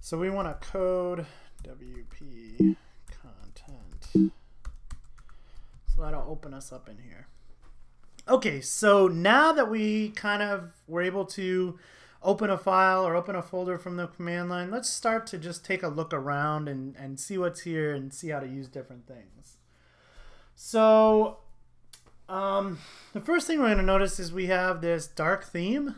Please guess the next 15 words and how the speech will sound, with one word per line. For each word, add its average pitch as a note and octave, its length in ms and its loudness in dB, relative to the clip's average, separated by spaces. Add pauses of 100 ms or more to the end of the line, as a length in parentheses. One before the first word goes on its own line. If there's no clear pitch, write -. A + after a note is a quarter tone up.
(120)
that D#3+ 220 -6
we F3 80 -4
can E3 180 -8
change. A3+ 680 -8 (520)
So - 200 -8
if D#3+ 120 -12
we A3+ 140 -6
go A3 180 -2
into, F3 1200 -2
uh, - 20 -16 (440)
I C3+ 120 -14
think E3+ 200 -20
it C3+ 80 -20
is C3+ 180 -18
view G3+ 720 -4